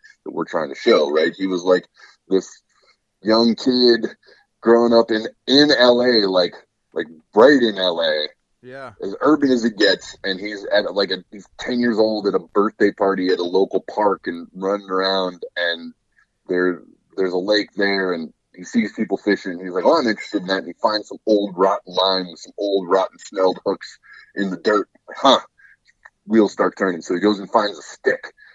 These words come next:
Speaker 1: He ties the old rotten line to the stick, and then he goes and digs up a worm. He finds a worm, and he sees some people standing on a pier fishing, so he walks out there and drops his line in,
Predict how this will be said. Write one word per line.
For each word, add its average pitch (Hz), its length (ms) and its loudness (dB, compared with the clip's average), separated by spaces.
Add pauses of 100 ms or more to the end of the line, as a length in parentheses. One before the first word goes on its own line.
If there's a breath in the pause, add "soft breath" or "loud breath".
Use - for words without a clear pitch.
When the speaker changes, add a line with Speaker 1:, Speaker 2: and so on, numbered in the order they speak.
(120 soft breath)
Speaker 1:
He 87 80 -8
ties 101 300 0
the 98 80 0
old 101 180 2
rotten 95 220 0
line 95 200 -2
to 85 60 -10
the 80 60 -10
stick, - 300 -2
and 85 100 -8
then 92 80 -8
he 98 60 -6
goes 101 220 0
and 87 160 -20
digs 104 280 0
up 101 140 -2
a 95 120 0
worm. 98 340 2 (400)
He - 80 -20
finds 101 280 -2
a 98 40 -4
worm, 98 260 -2
and 87 60 -14
he 80 40 -14
sees 110 300 -4
some 98 120 -16
people - 260 -2
standing 104 340 0
on 95 120 -2
a 87 60 -4
pier 120 240 2
fishing, 90 340 0
so 82 140 -4
he 90 80 -2
walks 98 320 0
out 101 180 4
there 98 120 -2
and 87 100 -6
drops 95 300 -2
his 92 80 -12
line 98 320 2
in, 80 100 -6